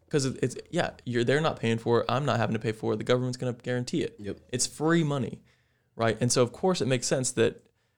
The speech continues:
Speaker 1: universities are going to raise tuition prices because the students aren't having to make the, the conscious choice to really pay for it in the moment. You know, they're eighteen years old. They don't understand the value of money. They're just gonna go ahead and be like, "Yeah, sure, hundred twenty thousand dollars in debt. Yeah, that's not a big deal. I'll do it.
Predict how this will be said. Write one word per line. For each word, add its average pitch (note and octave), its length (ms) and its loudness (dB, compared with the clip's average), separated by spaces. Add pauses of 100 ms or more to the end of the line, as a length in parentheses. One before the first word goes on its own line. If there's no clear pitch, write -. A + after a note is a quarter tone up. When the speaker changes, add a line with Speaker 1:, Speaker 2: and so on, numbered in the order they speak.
(120)
Speaker 1:
universities B2 680 2
are B2 120 0
going A#2 220 2
to A2 120 -2
raise B2 360 0
tuition A#2+ 380 -2
prices - 340 -6
because - 460 0 (500)
the B2+ 120 -18
students E3+ 380 2
aren't A#2+ 180 2
having A#2 240 0
to A2+ 80 -2
make A2+ 240 0
the, A2+ 220 0 (120)
the A2+ 100 -6
conscious A#2+ 460 -2
choice A2+ 320 -2
to A#2+ 140 -2
really A#2 340 0
pay B2+ 220 -4
for A2+ 240 0
it - 80 -4
in A#2 80 0
the A2 80 -2
moment. B2 360 -2 (340)
You A2+ 120 0
know, A2+ 80 0
they're B2+ 420 4
eighteen B2 280 0
years A#2 160 0
old. C3+ 160 -2
They A#2+ 60 4
don't A#2+ 140 2
understand A#2 480 2
the A2+ 40 4
value A#2 320 4
of A2 80 -8
money. A2+ 260 -4 (260)
They're B2 120 0
just A#2+ 160 -4
gonna A#2 160 0
go A2 100 4
ahead A2+ 120 0
and A2 80 0
be A2 40 0
like, A2 160 -2
"Yeah, A#3+ 160 0
sure, B2+ 380 -2 (220)
hundred C3+ 180 -2
twenty C3+ 160 -4
thousand B2+ 240 -2
dollars A#2+ 280 2
in A2+ 80 -4
debt. B2+ 220 -2
Yeah, D3+ 120 -6
that's C#3 120 -6
not B2 140 -4
a - 20 -4
big A2 160 -4
deal. A#2 240 -2
I'll C3+ 120 -10
do A#2+ 160 -4
it. B2+ 140 -6